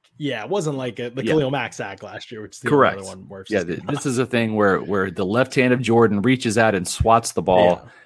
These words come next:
Speaker 2: out of Brady's hands. Uh,
Speaker 1: Right.
Speaker 2: didn't even really knock Brady down. Brady, I think, went to try to find the ball and ends up
Speaker 1: Yeah,
Speaker 2: on his
Speaker 1: right.
Speaker 2: knee.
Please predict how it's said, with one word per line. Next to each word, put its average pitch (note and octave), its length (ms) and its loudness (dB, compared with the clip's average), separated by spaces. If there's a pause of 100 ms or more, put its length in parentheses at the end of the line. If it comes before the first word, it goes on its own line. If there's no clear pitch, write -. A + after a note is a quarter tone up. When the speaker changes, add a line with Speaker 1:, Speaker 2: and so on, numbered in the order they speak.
(200)
Speaker 2:
out F#2+ 100 -6
of E2+ 100 -14
Brady's F#2 380 0
hands. D#2+ 560 -6 (400)
Uh, - 80 -6
Speaker 1:
Right. E2+ 120 -4
Speaker 2:
didn't A2+ 160 2
even G#2 180 0
really A#2 220 4
knock G#2 380 -2
Brady F2+ 280 2
down. F#2 240 0
Brady, G2+ 260 2
I G2 60 2
think, F#2 260 -6
went G2+ 520 -4
to F#2+ 120 -6
try G2+ 160 0
to E2 80 -2
find B2 400 2
the G2+ 60 4
ball D#2+ 360 4
and F2 200 -4
ends F#2 180 -4
up F2 120 -4
Speaker 1:
Yeah, F#2 60 -4
Speaker 2:
on E2 100 -4
his D2+ 140 -8
Speaker 1:
right. F#2 140 -8 (220)
Speaker 2:
knee. F2+ 300 -4